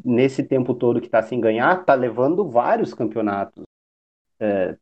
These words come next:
ganhou a Copinha recentemente, Brasileiro Sub-vinte, et cetera, et cetera.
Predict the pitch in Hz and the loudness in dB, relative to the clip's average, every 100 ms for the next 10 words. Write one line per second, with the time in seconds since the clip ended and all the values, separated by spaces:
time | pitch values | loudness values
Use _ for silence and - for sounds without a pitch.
0 | - 95 95 95 113 98 - 113 98 - | -8 -4 -2 0 0 -2 -2 -4 -4 -6
1 | 101 - 95 135 170 143 - 101 - 85 | -12 -10 -4 0 2 0 0 -4 -2 -2
2 | 104 113 113 101 90 139 143 113 117 113 | -2 -4 -4 -8 -4 -4 -4 -4 -4 -2
3 | 143 147 180 170 107 95 | -4 0 0 2 0 -2